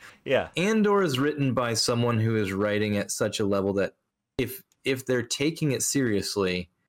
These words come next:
Speaker 2: it means something, as opposed to if Dave Filoni or Jon Favreau are,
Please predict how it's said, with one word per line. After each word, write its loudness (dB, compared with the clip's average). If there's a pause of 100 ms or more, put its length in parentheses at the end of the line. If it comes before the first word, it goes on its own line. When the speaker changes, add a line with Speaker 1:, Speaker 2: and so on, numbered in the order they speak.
(680)
Speaker 2:
it 0
means 0
something, -4
as 2
opposed 0
to 2
if -2 (300)
Dave 2
Filoni 2
or -2
Jon -2
Favreau 0 (460)
are, -2